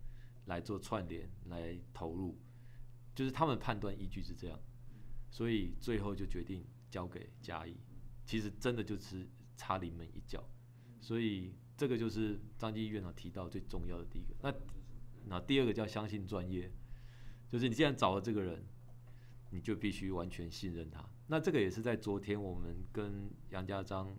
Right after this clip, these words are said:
理事长还有吴建民理事长提到的时候，他们最近帮台北做的人口盖，就是台北盖水嘛，盖水，然后也是水盖。他说水利处长直接讲一句话，就开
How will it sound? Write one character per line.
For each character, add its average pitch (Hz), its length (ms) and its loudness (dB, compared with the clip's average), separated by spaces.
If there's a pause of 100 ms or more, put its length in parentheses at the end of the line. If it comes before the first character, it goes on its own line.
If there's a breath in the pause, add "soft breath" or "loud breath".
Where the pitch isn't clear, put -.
理 95 100 -4
事 98 160 -6
长 87 200 -4
还 82 140 -6
有 90 140 0
吴 - 160 -4
建 104 160 0
民 80 120 -6
理 80 120 -6
事 87 100 -2
长 92 140 -4 (720 loud breath)
提 - 160 -6
到 107 180 6
的 90 60 4
时 87 100 0
候， 87 220 0
他 123 140 2
们 113 280 2
最 127 160 4
近 113 300 0
帮 107 240 2
台 - 160 0
北 95 180 2
做 104 200 0
的 92 140 0
人 92 200 0
口 - 300 -4
盖， 90 200 0 (480)
就 101 80 -2
是 101 80 4
台 - 140 4
北 90 120 0
盖 92 220 2
水 82 220 -4
嘛， - 140 -6 (320)
盖 - 160 4
水， 101 300 0 (420)
然 87 100 2
后 92 60 8
也 85 80 4
是 87 80 -2
水 87 260 -2
盖。 90 200 0 (1300 loud breath)
他 151 120 10
说 156 440 10
水 117 320 4
利 131 140 4
处 123 240 6
长 92 240 2
直 92 160 -2
接 101 140 6
讲 92 200 -2
一 90 60 -2
句 98 140 -2
话， 95 160 -2
就 92 160 -2
开 95 400 2